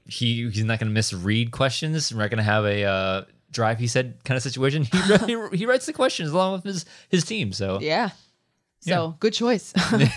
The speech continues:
Speaker 1: <laughs>
Speaker 2: Challenges happen. You don't have to switch anybody out from the s-, the,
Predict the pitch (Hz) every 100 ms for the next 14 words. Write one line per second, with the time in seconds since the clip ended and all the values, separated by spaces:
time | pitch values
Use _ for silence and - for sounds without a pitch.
0 | 214 - - - _ _ _ _ _ 185
1 | 175 196 202 233 233 269 277 165 175 202
2 | 196 190 - 190 208 190 196 180 190 180
3 | 196 180 185 - 175 175